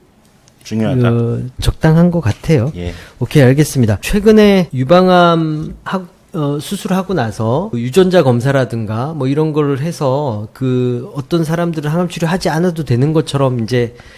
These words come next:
Speaker 2: 기사가 나온 게 있는데, 요거는 어떤 건지, 이게 사실, 사실은 다양한 암에서 지금 시도되고 있는 거잖아요. 그중에 이제 유방암에서 가장, 어, 데이터가 빨리 나왔고, 어, 좀 앞으로,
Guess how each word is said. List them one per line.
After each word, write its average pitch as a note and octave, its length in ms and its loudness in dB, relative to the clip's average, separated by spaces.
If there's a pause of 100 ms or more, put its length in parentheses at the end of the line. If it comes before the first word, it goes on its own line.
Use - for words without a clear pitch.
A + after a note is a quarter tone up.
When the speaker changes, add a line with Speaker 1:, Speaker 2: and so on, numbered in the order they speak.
(320)
Speaker 2:
기사가 D#3 340 0
나온 C3 300 4
게 D#3 80 0
있는데, B2 400 2
요거는 G3 600 2 (200)
어떤 F#3 300 -2
건지, C#3 380 0
이게 C#3+ 120 -4
사실, F#3 400 0 (180)
사실은 G3 440 0
다양한 G3+ 380 2
암에서 F3 320 0
지금 C#3+ 200 -2
시도되고 E3 460 -2
있는 A#2+ 220 -2
거잖아요. A#2+ 360 -4
그중에 D#3 360 -2
이제 C3 360 2
유방암에서 C3+ 720 2
가장, A#2+ 380 0 (480)
어, A#2 380 -6
데이터가 B2+ 640 -4 (380)
빨리 F3+ 260 0
나왔고, D3+ 840 -2 (200)
어, A#2+ 400 -4
좀 C3+ 300 -4
앞으로, C#3 500 2